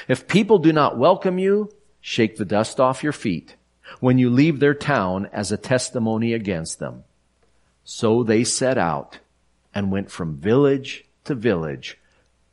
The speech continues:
preaching the gospel and healing people everywhere. Jesus has now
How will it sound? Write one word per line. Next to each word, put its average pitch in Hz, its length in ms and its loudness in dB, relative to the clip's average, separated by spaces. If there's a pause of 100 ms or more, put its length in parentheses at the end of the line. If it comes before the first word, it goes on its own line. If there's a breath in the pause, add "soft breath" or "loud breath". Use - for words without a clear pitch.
(160)
preaching 143 440 2
the 131 80 -2
gospel 73 680 -6 (580)
and 87 140 -10
healing 127 640 -2 (100)
people 101 560 -6 (340)
everywhere. 69 720 -12 (500 loud breath)
Jesus 143 520 0
has 101 160 -4
now 107 440 0